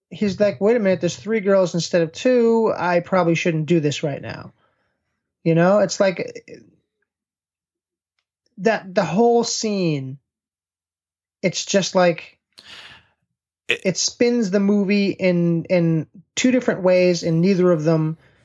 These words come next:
Speaker 1: make sense.
Speaker 2: And yet, it's intentional. I mean, it's
Speaker 1: Oh,
Speaker 2: very
Speaker 1: it's very intentional.
Speaker 2: it's very intentional and deliberate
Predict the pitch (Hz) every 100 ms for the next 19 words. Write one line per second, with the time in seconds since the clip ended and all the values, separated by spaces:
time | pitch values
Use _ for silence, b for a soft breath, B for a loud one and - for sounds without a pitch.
0 | b - 151 - 131 - - - _ -
1 | 131 170 156 165 202 120 - _ _ -
2 | 147 165 139 139 196 226 113 - _ _
3 | - 143 151 143 131 - _ - 147 127
4 | 151 151 170 170 165 151 233 233 - 117
5 | 127 - 170 170 - 123 117 143 165 139
6 | - 147 - 131 117 123 151 101 104